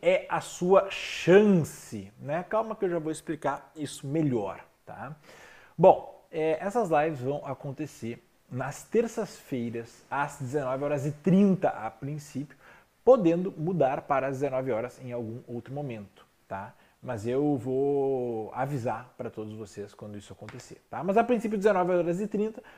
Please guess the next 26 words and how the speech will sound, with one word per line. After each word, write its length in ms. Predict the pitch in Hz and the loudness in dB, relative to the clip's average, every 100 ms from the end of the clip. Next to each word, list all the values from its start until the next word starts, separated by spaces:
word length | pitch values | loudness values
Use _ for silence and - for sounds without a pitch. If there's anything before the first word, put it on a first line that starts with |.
| _ | _
nós 140 | 165 156 | -6 -4
vamos 180 | 160 | -4
entrar 280 | 156 151 143 | -4 -4 -6
aqui 180 | 147 147 | -6 -8
terça-feira 580 | 156 156 185 - 151 165 - - - | -6 -6 -8 -6 -6 -6 -12 -18 -6
pra 140 | 156 | -6
trocar 340 | 160 151 - - | -4 -6 -6 -4
uma 240 | 147 160 - | -4 -4 -2
ideia 640 | 160 139 135 156 170 170 - - | 0 2 2 4 2 2 -12 -10
a 60 | |
respeito 400 | 143 156 - 165 | -6 -4 -2 0
de 60 | 156 | 2
autoconhecimento, 920 | 147 147 165 156 147 156 143 147 165 | 0 -2 -6 -6 -6 -6 -4 -6 -8
né? 200 | 143 143 - - - _ _ _ | -6 -8 -8 -20 -20 _ _ _
Recolher 920 | 247 285 269 226 185 180 185 196 196 - | 4 4 6 6 10 10 10 6 2 2
o 160 | 165 | 6
olhar 580 | 165 135 131 143 - - - | 8 6 2 0 -4 -4 0
para 220 | 139 147 | 0 0
dentro, 1080 | 135 113 123 131 131 139 131 - 214 285 247 | -4 -2 -2 -2 -4 -4 -6 -6 -4 -6 -8
né? 320 | 123 143 147 160 | -10 -10 -8 -4
E 260 | 175 202 190 - | -4 -6 -12 -12
nos, 640 | 165 175 170 - - - 147 - | -8 -8 -10 -18 -20 -20 -20 -20
nos, 600 | 80 98 127 127 123 120 | -16 -16 -14 -12 -12 -12
nos 600 | 123 117 113 - - - | -12 -12 -12 -14 -20 -8
debruçar 800 | 135 185 214 190 - 170 180 175 | 4 6 8 4 2 0 2 2
aí 180 | 127 | -2